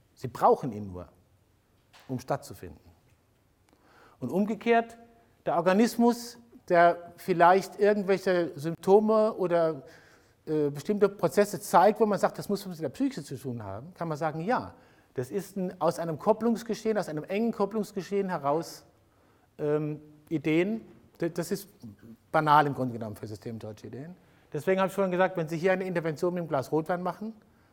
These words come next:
äh, machen Sie eine, eine Intervention in ein hochrelevantes Umweltsystem eines psychischen Systems, aber nie direkt ins psychische System,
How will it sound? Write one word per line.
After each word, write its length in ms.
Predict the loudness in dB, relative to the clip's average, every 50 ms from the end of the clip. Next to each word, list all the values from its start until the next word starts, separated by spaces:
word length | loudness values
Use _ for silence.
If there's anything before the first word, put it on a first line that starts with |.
| _ _ _ _ _ _ _ _ _ _ -6
äh, 160 | -4 -4 0
machen 260 | 0 0 0 0 -2
Sie 80 | -4 -2
eine, 160 | -2 -2 -4 -4 -10 -18 -20 -16 -10
eine 140 | -6 -6 -4
Intervention 680 | -2 -2 -2 -2 -4 -6 -2 -2 0 0 0 -2 -4 -8 -14 -20 -20 _ _ -8
in 160 | -8 -6 -4
ein 200 | -2 -4 -4 -4 -8 -14
hochrelevantes 1600 | -20 -16 -2 2 4 4 4 4 2 -4 -10 -2 2 2 4 4 4 4 4 4 4 4 0 0 -4 -4 -4 -8 -14 -16 -18 -20 _ _ _ _ _ _ _ _ _ _ _ -20 -20 -20 _ _ _ _ _ -20 -20 _ _ _ _ _ _ _ _ _
Umweltsystem 840 | 2 4 4 6 6 4 4 4 0 -8 -8 -8 -4 0 0 0 0
eines 180 | -2 -4 -6 -6
psychischen 340 | -4 -4 -4 -4 -4 -6 -8
Systems, 420 | -8 -8 -8 -6 -6 -6 -6 -6
aber 140 | -8 -6 -4
nie 300 | -4 -2 0 2 2 2
direkt 360 | 2 2 0 0 -2 -4 -6
ins 180 | -14 -14 -14 -14
psychische 340 | -10 -10 -8 -8 -8 -10
System, 340 | -12 -14 -16 -18 -18 -20 -20